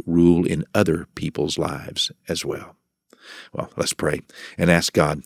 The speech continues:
to grant us this grace that we might hear His voice, okay? And remember, renew your mind with the Word, okay?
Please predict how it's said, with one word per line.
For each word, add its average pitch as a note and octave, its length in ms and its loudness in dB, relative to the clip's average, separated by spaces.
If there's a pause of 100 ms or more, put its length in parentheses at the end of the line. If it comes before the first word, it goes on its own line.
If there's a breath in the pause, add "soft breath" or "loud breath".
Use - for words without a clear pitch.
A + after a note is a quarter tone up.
(200 loud breath)
to G#2 120 0
grant F#2+ 280 6
us F2 140 2
this F#2 180 2
grace F2+ 360 4
that G#2+ 120 4
we C#3+ 120 10
might C3+ 160 4
hear G#3+ 160 10
His A3 160 6
voice, G3+ 520 6
okay? - 380 0 (300 loud breath)
And A2 160 4
remember, F#3+ 400 6 (680)
renew E2+ 240 4
your B2 180 10
mind C#3+ 220 6
with E3 100 4
the G3 60 4
Word, G#2 440 4 (180)
okay? B2 300 -2